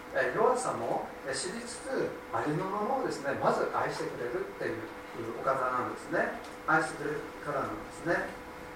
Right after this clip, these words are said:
まあ、人が何と言おうとも、神様の愛は変わりません。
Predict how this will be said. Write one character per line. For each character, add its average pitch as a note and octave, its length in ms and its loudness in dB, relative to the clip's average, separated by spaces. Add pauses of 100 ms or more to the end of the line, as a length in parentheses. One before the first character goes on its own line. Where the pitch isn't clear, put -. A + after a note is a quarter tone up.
(280)
ま D#3+ 80 2
あ、 D#3+ 40 4
人 A#3+ 180 0
が A3+ 160 8
何 A3+ 260 8
と A3+ 160 0
言 A3 80 4
お G#3+ 60 2
う - 20 0
と G#3+ 100 0
も、 G#3 300 4 (420)
神 A#3 220 2
様 - 240 -2
の - 160 -4
愛 - 140 6 (160)
は - 180 2 (480)
変 - 160 -2
わ D#3+ 60 4
り E3 80 2
ま F3 120 0
せ - 120 -2
ん。 - 100 0